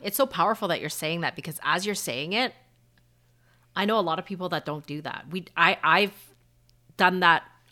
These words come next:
a lot of our relationship. I've only recently started taking a step back and taking a moment and being able to ask some of these questions, not all the questions that you just asked yourself or that you gave as an example.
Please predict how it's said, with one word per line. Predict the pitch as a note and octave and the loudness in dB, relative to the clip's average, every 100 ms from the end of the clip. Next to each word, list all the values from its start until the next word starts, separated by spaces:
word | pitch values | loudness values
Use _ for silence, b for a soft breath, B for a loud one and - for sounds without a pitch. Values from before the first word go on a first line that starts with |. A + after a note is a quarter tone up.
| - | -4
a | |
lot | D3+ C#3+ F#3+ | 0 2 2
of | E3+ - _ | 0 -8 _
our | D#3+ | -8
relationship. | C#3+ C3+ B2+ - C#3 E3+ | -6 -8 -10 -10 -12 -6
I've | D3+ | -6
only | G3 A3+ E3+ | -4 -4 -6
recently | D#3 G3+ - F#3 F3+ | -6 -6 -4 -6 -6
started | - D3+ C3+ | -6 -6 -6
taking | - D#3 D3 | -10 -12 -12
a | B2+ | -14
step | - A#2 - | -10 -12 -8
back | D3 D3 - | -6 -6 -8
and | - C#3+ | -16 -12
taking | - G3 A3 | -10 -8 -6
a | F#3 | -4
moment | D#3 C#3+ C#3+ F3+ - b b b b b b b | -4 -6 -8 -10 -14 b b b b b b b
and | F#3 F3+ | -6 -2
being | G3 G#3+ | -2 -2
able | - F3+ F3 | -4 -8 -8
to | - | -8
ask | D#3+ F3 - | -6 -6 -8
some | - F#3+ B3+ | -4 -2 -2
of | F#3+ | -2
these | F3 - | -6 -8
questions, | B2+ C3 D3+ D3 | -10 -10 -10 -6
not | G#3+ | -4
all | F#3+ | -2
the | G#3 | -2
questions | G3+ D#3 D#3 C#3+ | -4 -10 -10 -12
that | F2+ | -14
you | C#3+ | -12
just | C#3+ - | -14 -10
asked | B2 C#3 - | -10 -10 -12
yourself | B2 C3+ E3 - _ b b | -12 -10 -10 -12 _ b b
or | D#3 D#3 | -10 -8
that | D3 | -8
you | C3+ D3+ D3 | -8 -10 -12
gave | D3 C#3+ C#3 | -10 -10 -10
as | C3+ | -10
an | |
example. | C#3+ C3 C3 C3+ F#3+ A#3+ | -12 -10 -10 -6 -4 -6